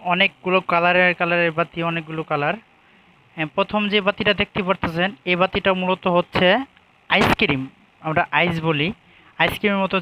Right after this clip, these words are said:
চ্যাপ্টা, সেজন্য আইস বলা হয়। এই একটা বাতি দেখতে পারতেছেন, এটা হচ্ছে আইসক্রিম বাতি ফাইভ এম এম, আগেরটাও ফাইভ এম এম, কিন্তু এটা হচ্ছে আপনার বেগুনি color light। এই বাতিটা হচ্ছে ফাইভ এম এম, মানে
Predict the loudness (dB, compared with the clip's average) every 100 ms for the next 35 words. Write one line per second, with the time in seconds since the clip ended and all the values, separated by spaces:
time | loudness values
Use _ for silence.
0 | 0 -2 2 0 0 -2 -2 2 2 2
1 | 0 0 2 2 0 -4 _ _ _ _
2 | -20 -20 _ _ _ _ _ _ _ _
3 | _ _ _ _ _ _ _ _ _ _
4 | _ _ _ _ _ -20 _ _ _ _
5 | _ _ -2 2 2 2 -4 -6 -6 -6
6 | -2 -2 0 0 0 0 -2 -2 0 2
7 | 2 0 2 2 0 -2 -2 -2 -2 -2
8 | -4 -2 0 0 0 0 0 -2 _ _
9 | _ _ _ -4 0 0 0 0 0 0
10 | 0 -2 -4 -4 0 2 2 2 0 0
11 | 2 0 2 0 2 0 0 2 2 2
12 | 2 -2 -20 -20 _ _ -2 0 0 2
13 | 2 2 0 0 0 2 2 0 -2 -4
14 | -2